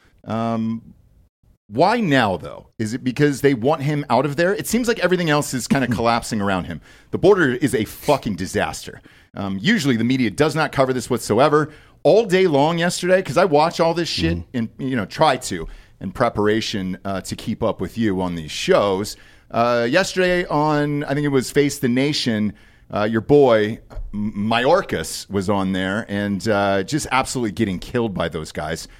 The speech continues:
Speaker 1: about what's going down at the border. Obviously, Title forty-two is up here in three days. Uh, we showed you what's happening in El Paso. Um,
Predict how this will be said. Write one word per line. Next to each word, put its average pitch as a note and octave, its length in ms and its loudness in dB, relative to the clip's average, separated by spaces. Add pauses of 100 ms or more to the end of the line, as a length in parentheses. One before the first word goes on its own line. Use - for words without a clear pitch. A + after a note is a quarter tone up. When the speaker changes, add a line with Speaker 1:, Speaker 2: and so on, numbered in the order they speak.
(180)
Speaker 1:
about G#2 280 0
what's A2 160 0
going G#2+ 260 0
down G2+ 220 0
at F#2+ 60 -8
the G2 60 -8
border. D3 480 2 (280)
Obviously, A2+ 640 -2 (100)
Title A2 380 -2
forty-two A2 600 0
is G#2 140 2
up A#2 220 0
here A2 240 0
in F2 140 -4
three E2+ 320 -8
days. B2+ 540 0 (340)
Uh, F#2 180 -8
we G2 60 -4
showed G2+ 240 -2
you F#2+ 100 -4
what's F2+ 140 -6
happening E2+ 400 -8
in E2 80 -10
El D#2 80 -10
Paso. C3 720 0 (340)
Um, F#2+ 600 -8